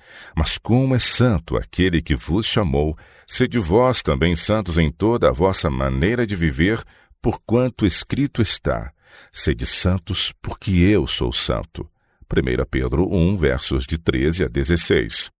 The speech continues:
Os pensamentos irrefreados precisam ser colhidos e concentrados em Deus.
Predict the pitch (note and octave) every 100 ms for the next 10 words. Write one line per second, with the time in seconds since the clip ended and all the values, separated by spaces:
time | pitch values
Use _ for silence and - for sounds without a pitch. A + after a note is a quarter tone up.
0 | _ _ _ _ _ D#2 - F2 F#2+ F#2+
1 | G#2 E2+ - E2 - E2 D#2+ F#2 E2 -
2 | D2+ - F2 D#2+ - F2+ - D2 B1 C2
3 | A3+ G2 F2 D#2+ - D#2 - D2+ - F2
4 | G2+ F#2 E2 D#2 B1+ B1 G1+ - -